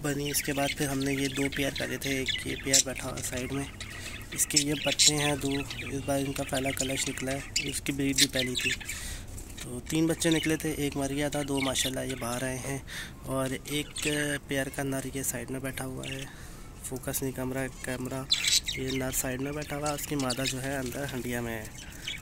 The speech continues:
अच्छा, हमने nesting फिर से provide कर दी है क्योंकि दोनों pair दोबारा से अंडे पर हैं। एक पेयर के अंडे पहले ख़राब हुए थे, हमने nesting इनको दोबारा से दे दी है। Nesting material हमारा, और माशाल्लाह हमने इस time में जो है पूरा हमने सीखा कि हमने दाना कैसा देना है, क्या क्या देना है दाने में,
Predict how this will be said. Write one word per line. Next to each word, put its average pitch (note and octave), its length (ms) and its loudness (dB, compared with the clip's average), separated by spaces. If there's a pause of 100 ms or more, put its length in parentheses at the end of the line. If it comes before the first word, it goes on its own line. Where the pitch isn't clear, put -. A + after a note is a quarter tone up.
अच्छा, - 380 2
हमने C#3 280 0
nesting C#3 380 4
फिर C#3 120 0
से C3+ 140 -2
provide C#3 320 0
कर - 140 2
दी - 120 8
है D3 80 4
क्योंकि C#3 360 4
दोनों C3 300 0 (500)
pair C#3 280 2
दोबारा C3+ 360 2
से - 160 -2
अंडे C3 260 2
पर C#3+ 180 0
हैं। D#3 160 2 (580)
एक D3+ 220 4
पेयर D3 180 4
के D3 100 2
अंडे C#3 200 4
पहले C3+ 240 0
ख़राब C3 360 0
हुए C#3+ 120 2
थे, C#3+ 120 -2
हमने C#3 200 2
nesting C3 380 0
इनको C3+ 200 0
दोबारा B2 320 0
से C3+ 140 0
दे C3 140 0
दी C3+ 160 -6
है। C#3 120 -4 (2000)
Nesting C3+ 440 -2
material C#3 380 0
हमारा, C#3 360 0
और C3 160 0
माशाल्लाह C3 500 -2
हमने C3 360 -2
इस - 200 -4
time C#3+ 220 0
में C#3 280 0
जो C#3 140 -4
है C#3 160 2
पूरा C3+ 280 -2
हमने C3+ 240 0
सीखा C#3 360 0
कि D3 120 0
हमने C#3 320 0
दाना C#3 300 0
कैसा D3 320 0
देना C#3 240 4
है, C#3+ 200 4
क्या C#3 200 2
क्या C#3+ 160 -2
देना C#3 240 -2
है C3+ 200 -2
दाने B2+ 280 -2
में, C3 200 -2